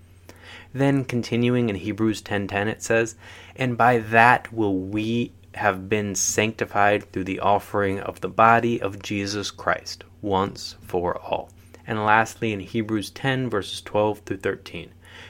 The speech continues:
"But when Christ had offered for all time a single sacrifice for sins,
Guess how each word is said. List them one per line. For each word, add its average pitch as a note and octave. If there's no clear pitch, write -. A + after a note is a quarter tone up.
"But C3
when B2
Christ B2+
had A2+
offered A2
for -
all A2
time A2
a A2+
single A#2
sacrifice G#2
for -
sins, A2+